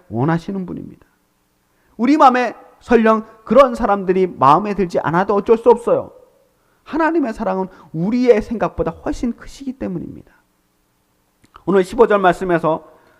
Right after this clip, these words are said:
하나님 이렇게 말씀하십니다. "내가 선함으로 내가 악하게 보느냐?"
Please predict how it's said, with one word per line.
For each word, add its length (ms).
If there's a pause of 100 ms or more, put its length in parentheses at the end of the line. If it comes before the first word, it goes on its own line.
(420)
하나님 320
이렇게 220
말씀하십니다. 680
"내가 220
선함으로 880 (1400)
내가 220
악하게 300
보느냐?" 520